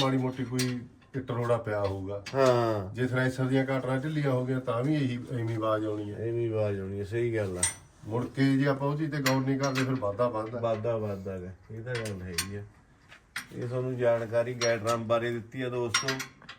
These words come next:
Speaker 2: ਤੇ ਅਸੀਂ ਤਾਂ ਤੁਹਾਨੂੰ ਜਿਹੜੀਆਂ ਸੱਚੀਆਂ ਜਿਹੀਆਂ ਗੱਲਾਂ ਨੇ ਯਾਰ, ਜਿੰਨਾ ਸਾਨੂੰ ਕੰਮ ਆਉਂਦਾ, ਅਸੀਂ ਉਨੀਆਂ ਤੁਹਾਡੇ ਨਾਲ ਸ਼ੇਅਰ ਕਰ ਦਿੰਦੇ ਹੁੰਦੇ ਆ ਗੱਲ।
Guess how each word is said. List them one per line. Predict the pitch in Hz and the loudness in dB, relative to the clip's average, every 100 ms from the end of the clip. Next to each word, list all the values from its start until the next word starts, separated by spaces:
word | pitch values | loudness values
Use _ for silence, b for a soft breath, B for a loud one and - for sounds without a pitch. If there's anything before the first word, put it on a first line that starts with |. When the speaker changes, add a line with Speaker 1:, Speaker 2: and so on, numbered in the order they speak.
| _ - - | _ -18 -10
Speaker 2:
ਤੇ | 113 113 107 98 - _ - - _ - - _ - - - 143 | -8 -6 -6 -8 -12 _ -20 -20 _ -14 -14 _ -14 -12 -6 -2
ਅਸੀਂ | 170 | 0
ਤਾਂ | 180 | 2
ਤੁਹਾਨੂੰ | 165 180 180 175 | 2 2 2 2
ਜਿਹੜੀਆਂ | 180 196 | 2 0
ਸੱਚੀਆਂ | 175 151 151 156 160 | 0 -4 -2 -2 0
ਜਿਹੀਆਂ | 160 160 | 0 2
ਗੱਲਾਂ | 156 151 151 | 2 2 0
ਨੇ | 151 151 | 0 2
ਯਾਰ, | 151 143 | 2 0
ਜਿੰਨਾ | 143 139 143 | -6 -4 -2
ਸਾਨੂੰ | 139 135 120 | -2 -4 -4
ਕੰਮ | 135 131 131 | -2 -2 -2
ਆਉਂਦਾ, | 135 135 127 | -2 -2 -2
ਅਸੀਂ | 135 | -4
ਉਨੀਆਂ | 135 127 135 123 | -6 -4 -4 -4
ਤੁਹਾਡੇ | 127 127 | -4 -4
ਨਾਲ | 127 131 131 - 143 | -2 -2 -2 -4 4
ਸ਼ੇਅਰ | 160 175 | 6 6
ਕਰ | 147 123 | 6 6
ਦਿੰਦੇ | 107 110 107 | 6 -2 -2
ਹੁੰਦੇ | 104 | 0
ਆ | 110 | -2
ਗੱਲ। | 104 101 | -2 -2